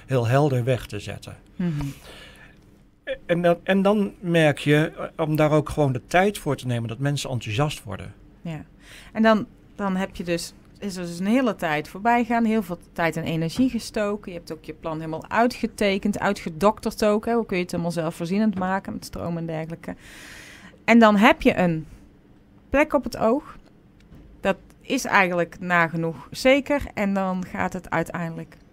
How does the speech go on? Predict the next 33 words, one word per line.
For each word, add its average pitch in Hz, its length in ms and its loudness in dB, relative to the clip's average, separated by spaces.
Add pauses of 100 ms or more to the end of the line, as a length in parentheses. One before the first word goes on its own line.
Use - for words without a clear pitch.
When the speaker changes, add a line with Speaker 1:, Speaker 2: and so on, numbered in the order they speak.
(100)
Speaker 2:
toch - 240 0
niet 180 140 0
door - 280 -6
vanwege 160 640 -4
een 160 100 -6
hoop 160 260 -8
weerstand. 139 520 -4
Wat 214 200 -2
gebeurde 170 400 0
er? 127 140 -6 (400)
Speaker 1:
Nou 143 140 0
ja, 139 180 4
nagenoeg 135 540 2
zeker. 135 500 4
Eh, 135 200 0
het, 143 160 -8
het - 140 -10
was 139 200 4
nog 127 200 -2
open, 135 420 6
hè, 127 100 4
de 127 120 0
gemeente. 127 540 0 (220)
Alle 139 240 6
gemeentes 131 460 0
in 127 120 0
Nederland 120 400 -2
moeten 123 260 -2
bouwen 117 300 0
en 123 100 0
zo 123 120 2
ook 117 260 -2
Drimmelen. 117 480 -2